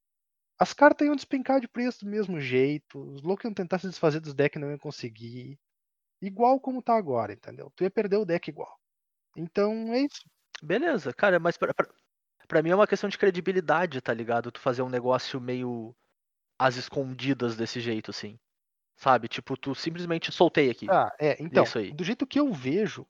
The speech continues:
Speaker 1: o ban de hoje, tanto pelo fato de que ele saiu quase de surpresa, como pelo fato de que ele é enorme, certo? A lista é gigante.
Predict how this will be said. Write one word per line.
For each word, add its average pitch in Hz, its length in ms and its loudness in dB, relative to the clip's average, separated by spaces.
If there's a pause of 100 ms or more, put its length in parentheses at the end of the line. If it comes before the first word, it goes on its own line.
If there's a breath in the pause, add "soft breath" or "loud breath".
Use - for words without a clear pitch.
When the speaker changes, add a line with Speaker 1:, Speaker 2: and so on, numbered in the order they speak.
Speaker 1:
o 143 120 -8
ban 139 460 0 (260)
de 123 260 -10
hoje, 123 480 -2 (560)
tanto 185 280 -2
pelo 170 200 -4
fato 160 280 0
de 131 100 -14
que - 80 -10
ele 143 100 -10
saiu 139 500 0
quase 151 280 2
de 135 80 -16
surpresa, 123 760 -10 (460)
como 143 240 -6
pelo 139 200 -6
fato - 240 -8
de 135 80 -10
que - 100 -8
ele 151 80 2
é 135 40 2
enorme, 117 640 -4 (580)
certo? 120 360 -10
A 120 40 -4
lista 120 360 -8
é 113 140 -10
gigante. 131 720 -4